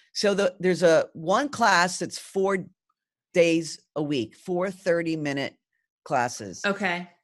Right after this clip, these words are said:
Speaker 1: And it's two days of Amos and A and two days of Brody and Bear.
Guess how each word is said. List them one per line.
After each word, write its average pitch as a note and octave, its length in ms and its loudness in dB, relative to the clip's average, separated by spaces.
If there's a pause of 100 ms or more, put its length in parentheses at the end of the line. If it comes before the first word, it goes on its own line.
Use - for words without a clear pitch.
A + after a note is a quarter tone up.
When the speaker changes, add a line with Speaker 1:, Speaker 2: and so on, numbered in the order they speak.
Speaker 1:
And C#3+ 320 0 (120)
it's C3+ 320 -2
two E3+ 320 -8
days D3 340 2
of B2+ 300 -8
Amos C#3 420 -4
and A#2 180 -4
A A3 480 0 (300)
and D#3 200 -8
two D#3+ 240 -6
days C#3+ 480 -4
of B2+ 360 -2 (540)
Brody B2+ 440 -2
and B2 120 -4
Bear. A#2+ 420 -2